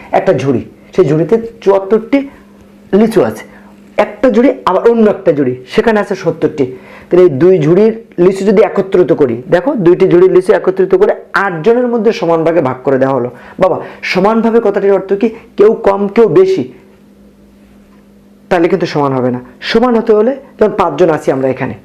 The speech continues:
বাহ, পাঁচজন বাদ দে, তোমাকে নিয়ে বলি তো, তুমি আর আমি, আমরা দুজন, এখানে দশটা লিচু আছে। আমরা যদি সমান ভাগ করি, তাহলে আমরা লোক কয়জন, ব্যক্তি কয়জন? দুজন।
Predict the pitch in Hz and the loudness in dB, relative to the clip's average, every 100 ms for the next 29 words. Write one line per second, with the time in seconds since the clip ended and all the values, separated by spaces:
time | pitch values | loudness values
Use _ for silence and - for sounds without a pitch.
0 | _ _ _ _ _ _ 175 120 - 135 | _ _ _ _ _ _ -4 -4 -2 -4
1 | 117 117 107 104 98 107 - - 202 196 | -2 -2 -2 -4 -8 -14 -16 -2 0 0
2 | - 147 147 143 135 135 - - 294 254 | -2 0 0 2 0 -2 -6 -2 2 2
3 | 175 123 113 110 - - - 160 170 160 | 2 -2 -4 -8 -14 -20 -6 -4 0 0
4 | 135 127 117 - - 180 175 151 - 135 | 0 -2 -4 -6 -4 -2 2 0 0 -2
5 | 135 135 147 117 143 - - 151 175 175 | -2 0 0 -2 -12 -16 -8 -2 0 0
6 | - 165 170 175 196 - 175 135 - - | 0 0 0 -2 -6 -2 0 0 -2 -8
7 | - - 160 165 180 170 202 202 175 127 | -10 -2 0 2 2 2 2 2 0 0
8 | 135 - - 131 160 165 247 170 127 127 | -6 -12 -14 -2 -2 0 0 0 0 -2
9 | 127 175 131 | 0 0 0